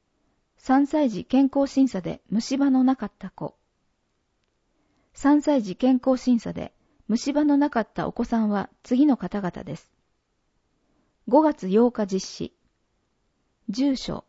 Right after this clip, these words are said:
氏名の順に読みます。前原、大口由衣、船山第七、富澤和弘。駒帰り、石沢小春。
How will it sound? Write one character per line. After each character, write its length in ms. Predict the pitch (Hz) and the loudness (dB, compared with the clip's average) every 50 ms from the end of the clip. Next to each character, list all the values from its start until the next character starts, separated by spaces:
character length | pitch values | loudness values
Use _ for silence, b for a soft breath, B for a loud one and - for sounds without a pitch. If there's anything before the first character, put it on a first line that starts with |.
| _ _ _ | _ _ _
氏 240 | - - - 277 262 | -16 -4 0 2 2
名 240 | 220 180 156 - _ - | 2 2 -2 -8 _ -4
の 160 | - 226 220 | -2 -2 -2
順 240 | 202 208 208 208 202 | 0 -2 -2 0 0
に 60 | 196 | 0
読 120 | 185 175 170 | 0 -2 -4
み 120 | 165 160 | -6 -6
ま 100 | 151 165 | -8 -10
す。 180 | - _ _ _ _ _ _ _ _ _ _ _ _ _ _ _ _ _ _ _ _ _ _ _ _ _ _ _ _ _ _ _ | -14 _ _ _ _ _ _ _ _ _ _ _ _ _ _ _ _ _ _ _ _ _ _ _ _ _ _ _ _ _ _ _
前 240 | - 220 254 277 285 | 0 2 2 4 2
原、 340 | 247 220 175 151 - - - _ _ _ _ _ _ _ _ _ _ _ _ _ | 2 0 -4 -8 -8 -12 -14 _ _ _ _ _ _ _ _ _ _ _ _ _
大 220 | - 247 285 285 | 2 4 4 4
口 320 | 277 - - - - 233 220 | 0 -6 -14 -6 -4 -2 0
由 120 | 233 226 | 0 0
衣、 140 | 180 175 - _ _ _ _ _ _ _ _ _ _ _ _ _ _ _ _ _ _ _ _ _ | -2 -2 -8 _ _ _ _ _ _ _ _ _ _ _ _ _ _ _ _ _ _ _ _ _
船 280 | _ - 220 247 269 277 | _ 2 2 4 4 4
山 260 | 277 269 247 240 214 | 4 4 2 2 2
第 240 | 196 226 226 226 220 | 2 2 2 2 2
七、 320 | 226 226 196 165 - - _ _ _ _ _ _ _ _ _ _ _ _ _ _ _ _ | 0 0 -2 -4 -6 -10 _ _ _ _ _ _ _ _ _ _ _ _ _ _ _ _
富 240 | - 214 233 269 | 2 4 6 6
澤 300 | 262 277 269 254 240 240 - | 6 6 2 2 2 0 -2
和 80 | 240 | -4
弘。 440 | 220 226 233 - - 170 170 - - _ _ _ _ _ _ _ _ _ _ _ _ _ _ _ _ _ _ _ _ _ _ - | -2 -2 -4 -4 -2 -6 -6 -8 -12 _ _ _ _ _ _ _ _ _ _ _ _ _ _ _ _ _ _ _ _ _ _ -2
駒 240 | - 220 233 262 269 | 2 4 4 4 4
帰 240 | 254 247 233 226 214 | 4 2 0 0 0
り、 180 | 202 196 175 - _ _ _ _ _ _ _ _ _ _ _ _ _ - | -2 -4 -6 -8 _ _ _ _ _ _ _ _ _ _ _ _ _ -6
石 240 | 220 - - 262 | -6 -2 -2 0
沢 260 | 254 285 247 233 226 226 | 2 2 2 2 0 -2
小 140 | - 202 | -4 -8
春。 380 | 202 - 214 196 180 170 - - | -6 -4 -4 -4 -4 -4 -8 -10